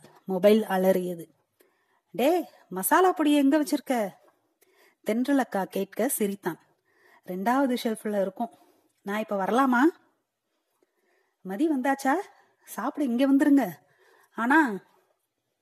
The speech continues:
ஆனா, ஏதாவது வாங்கணுமா?"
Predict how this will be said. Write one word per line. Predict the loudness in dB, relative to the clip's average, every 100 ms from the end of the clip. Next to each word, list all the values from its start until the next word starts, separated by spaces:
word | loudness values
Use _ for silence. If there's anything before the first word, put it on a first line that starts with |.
| _ _ _ _ _
ஆனா, | -12 -4 -2 -2 -4 _ _ _
ஏதாவது | -4 -2 0 0
வாங்கணுமா?" | 2 2 2 0